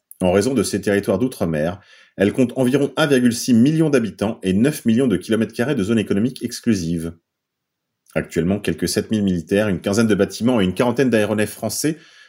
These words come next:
sont déployés dans le, la zone Indo-Pacifique. L'ensemble est placé sous l'autorité de cinq commandants régionaux, tandis que Paris entretient un réseau de dix-huit attachés de défense au sein de ses représentations diplomatiques.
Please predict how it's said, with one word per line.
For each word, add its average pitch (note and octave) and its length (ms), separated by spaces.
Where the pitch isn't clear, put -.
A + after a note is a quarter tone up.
sont - 180
déployés B2+ 360
dans B2+ 100
le, F#2 260
la F#2 220
zone A#2 260
Indo-Pacifique. - 840
L'ensemble D#2+ 400
est D#2 40
placé - 300
sous F2 140
l'autorité F2 360
de F2 120
cinq B2+ 240
commandants G2 440
régionaux, G2+ 560
tandis A2 220
que A#2+ 100
Paris A#2 400
entretient A2+ 440
un A2 40
réseau A2 240
de F#2+ 80
dix-huit B2+ 340
attachés B2 300
de A#2 60
défense A2+ 360
au A2 40
sein A#2+ 120
de A#2+ 60
ses - 120
représentations G2 560
diplomatiques. G#2 800